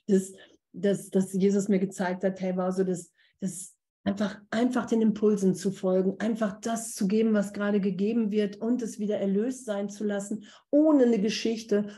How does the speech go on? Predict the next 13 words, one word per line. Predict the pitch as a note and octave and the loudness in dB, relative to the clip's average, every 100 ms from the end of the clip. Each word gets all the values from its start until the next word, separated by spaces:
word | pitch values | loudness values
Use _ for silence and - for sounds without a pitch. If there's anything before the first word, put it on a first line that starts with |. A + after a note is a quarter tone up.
| - | -8
ohne | - C#4+ D4 C4 A#3 | 2 6 6 6 4
einen | A3+ A3 F#3 | 2 0 2
Wert | G#3+ A3+ A3 | 0 0 -4
in | - G#3+ | -4 -6
Zeitraum | - G3+ G3 F#3+ F#3+ G#3 G3+ | -4 -4 -4 -4 -2 0 0
rauszumachen, | F#3+ G3 - G#3 F#3+ F#3+ F#3 F#3+ - - _ | 0 -4 -4 -2 0 -2 -2 -6 -6 -20 _
sondern | - G3 G3+ G3+ G3+ | -4 -2 0 -2 -4
einfach | A3 A3+ G#3+ G3 G#3+ | -2 0 -2 -2 0
wirklich | G3 G3+ G3 - | -2 -2 -6 -6
zu | - F#3 | -4 -4
geben | F#3+ G3+ G3+ G3+ G3+ | 0 0 2 2 0
und, | G3 G#3 G3+ - - | 0 0 0 -4 -10
und, | G#3+ G3+ F#3+ - | -2 0 0 -6